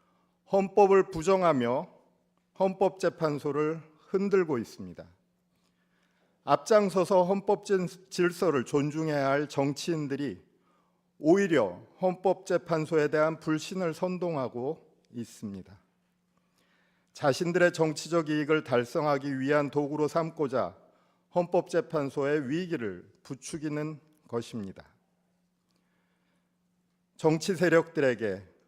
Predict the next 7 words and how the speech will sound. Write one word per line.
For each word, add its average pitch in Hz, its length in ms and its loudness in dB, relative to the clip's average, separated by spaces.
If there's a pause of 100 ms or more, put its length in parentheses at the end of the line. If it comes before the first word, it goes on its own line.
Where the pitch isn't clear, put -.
(540)
정치인들에게 151 1120 0 (1000)
헌법재판소를 180 1120 0
흔드는 202 540 0
행위를 151 580 -2 (240)
중단할 160 760 0
것을 143 520 -4 (640)
호소드립니다. 131 1300 -4